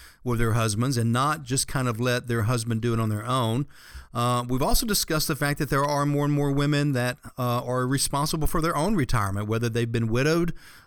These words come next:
um, they've, uh, been divorced, they've never been married, things like that. So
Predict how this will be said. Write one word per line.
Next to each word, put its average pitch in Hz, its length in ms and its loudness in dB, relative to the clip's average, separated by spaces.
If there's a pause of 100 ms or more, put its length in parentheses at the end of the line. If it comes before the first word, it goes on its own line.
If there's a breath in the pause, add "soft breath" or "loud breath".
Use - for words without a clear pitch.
um, 107 460 0
they've, 107 340 0
uh, 107 120 0
been 110 160 -2
divorced, 123 600 0
they've 117 160 0
never 113 200 0
been 110 220 0
married, 135 360 0
things 117 220 0
like 110 260 -4
that. 127 280 -2
So 117 320 0